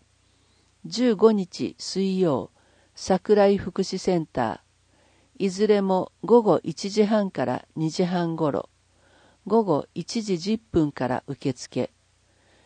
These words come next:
対象、四から六ヶ月児の保護者、家族等。持ち物、母子健康手帳、赤ちゃん用の敷物、バスタオル等、こと参加の場合。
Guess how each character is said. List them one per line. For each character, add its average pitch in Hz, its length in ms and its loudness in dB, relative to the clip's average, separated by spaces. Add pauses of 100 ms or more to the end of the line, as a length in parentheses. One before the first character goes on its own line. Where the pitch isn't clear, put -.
(320)
対 196 240 2
象、 175 420 -2 (380)
四 233 260 4
か 175 160 -2
ら 139 240 -2
六 151 300 -2
ヶ 214 120 0
月 220 300 0
児 185 160 -4
の 135 140 -2
保 127 160 -4
護 156 100 2
者、 - 320 -6 (240)
家 208 160 2
族 196 300 -2
等。 135 360 -4 (840)
持 175 100 2
ち - 180 -4
物、 160 440 -2 (440)
母 208 140 4
子 - 160 -6
健 185 280 -2
康 180 220 0
手 175 180 -4
帳、 123 400 -4 (540)
赤 208 280 0
ち - 120 -2
ゃ 208 60 4
ん 202 140 0
用 190 240 2
の 180 160 2
敷 - 300 -6
物、 147 440 -2 (600)
バ 170 120 0
ス - 160 -10
タ 208 200 2
オ 165 100 0
ル 139 120 -6
等、 139 360 -2 (500)
こ - 140 -4
と - 320 -2
参 160 320 -4
加 151 160 -2
の 147 160 0
場 139 300 -2
合。 127 240 -6